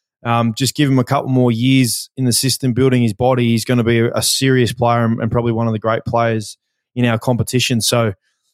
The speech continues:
you know, I just mentioned not taking teams lightly. He's a player that we just can't take lightly. And, um,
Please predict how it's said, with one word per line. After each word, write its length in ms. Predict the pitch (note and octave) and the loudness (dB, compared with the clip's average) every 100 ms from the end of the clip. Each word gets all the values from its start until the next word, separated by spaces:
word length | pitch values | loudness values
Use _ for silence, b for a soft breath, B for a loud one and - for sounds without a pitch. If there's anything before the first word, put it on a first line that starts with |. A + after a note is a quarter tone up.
| _ _ | _ _
you 80 | A#2+ | -2
know, 180 | A#2 A#2+ | 0 2
I 80 | B2+ | 0
just 200 | B2 B2+ | 0 0
mentioned 320 | B2+ B2+ A#2+ | 0 2 2
not 160 | B2 - | 2 0
taking 480 | B2+ A#2 B2 A#2+ - | -2 0 0 0 -2
teams 280 | - B2+ G#2+ | 0 0 2
lightly. 340 | A2+ C3 B2+ A#2 | 0 0 0 2
He's 160 | B2+ | 2
a 40 | A2+ | 0
player 300 | - A#2+ A#2+ | 0 0 2
that 120 | A#2 | 0
we 80 | A#2+ | -2
just 220 | A#2 A2 | -4 -6
can't 260 | - A#2 A2+ | -2 -2 0
take 240 | A#2 A2+ | -2 -2
lightly. 400 | G#2+ A2+ - B2 | 0 0 2 0
And, 240 | A2+ G#2+ G2+ _ _ _ _ _ | 2 -2 -6 _ _ _ _ _
um, 400 | A#2+ A#2 A2 A2 | -4 0 2 2